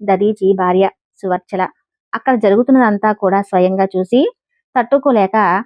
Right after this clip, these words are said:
ఒక బాలుడిని ప్రసవించి పిప్పల చెట్టు అంటే రావి చెట్టు నీడలో వేసి తాను కూడా చనిపోతుంది.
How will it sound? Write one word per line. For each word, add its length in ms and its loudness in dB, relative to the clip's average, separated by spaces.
ఒక 180 -2
బాలుడిని 460 0
ప్రసవించి 580 0
పిప్పల 280 0
చెట్టు 400 0
అంటే 300 0
రావి 320 0
చెట్టు 240 -2
నీడలో 380 0
వేసి 320 0
తాను 280 -4
కూడా 240 -2
చనిపోతుంది. 680 -4